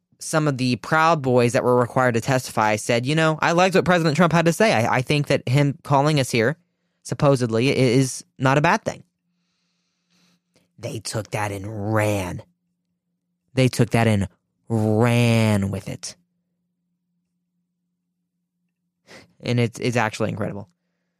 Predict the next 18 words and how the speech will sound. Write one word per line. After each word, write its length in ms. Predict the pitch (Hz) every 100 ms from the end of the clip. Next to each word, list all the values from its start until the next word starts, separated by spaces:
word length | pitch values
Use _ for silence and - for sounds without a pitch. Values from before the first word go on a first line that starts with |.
| _ _ _ _ _ _ _ _ _ _ _ _ _
And 120 | 143 147
I 120 | 185
wanna 200 | 196 175
know, 220 | 113 - _ _ _ _ _ _ _ _ _ _ _ _ _ _ _ _ _
where 520 | 123 120 135 156 196 - _ _ _ _ _ _ _ _ _ _ _ _ _ _ _ _ _ _
was 140 | 135
Ashley 440 | 139 123 135 - 127
Babbitt's 380 | 107 107 117 -
family? 320 | - - - _ _ _ _ _ _ _ _ _ _ _ _ _ _ _ _ _ -
We 100 | 123
had 380 | 131 131 127
the 120 | 117 117
Capitol 460 | 135 127 127 127
Police 360 | 120 120 151 -
family. 440 | 110 98 - 143 _ _
We 100 | -
had 340 | 117 127 123 120
the 280 | 117 104